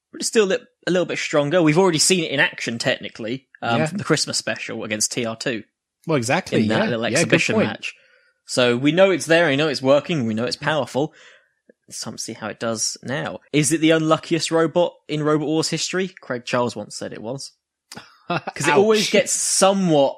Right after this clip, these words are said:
Speaker 1: far and does all right, and then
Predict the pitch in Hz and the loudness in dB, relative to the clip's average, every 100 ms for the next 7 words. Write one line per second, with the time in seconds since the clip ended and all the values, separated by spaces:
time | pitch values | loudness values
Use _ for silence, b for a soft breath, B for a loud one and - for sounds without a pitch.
0 | _ - - 156 113 104 120 120 135 120 | _ -8 0 0 2 -2 -4 0 0 0
1 | - 147 139 127 127 110 107 - _ _ | -4 0 0 2 0 0 -2 -8 _ _
2 | _ _ _ _ _ 139 139 135 139 131 | _ _ _ _ _ 0 4 4 4 4
3 | 123 120 | -2 -6